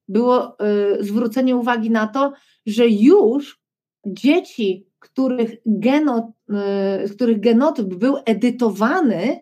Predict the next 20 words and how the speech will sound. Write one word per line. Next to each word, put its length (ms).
istnieją 760
na 120
świecie, 640
są 260
już 460
na 140
świecie. 520
Pamiętacie, 520
był 200
odcinek 440
Digitox, 600
jeśli 160
ktoś 280
nie 140
oglądał, 440
to 340
proponuję 500
sobie 280
go 120
odświeżyć, 800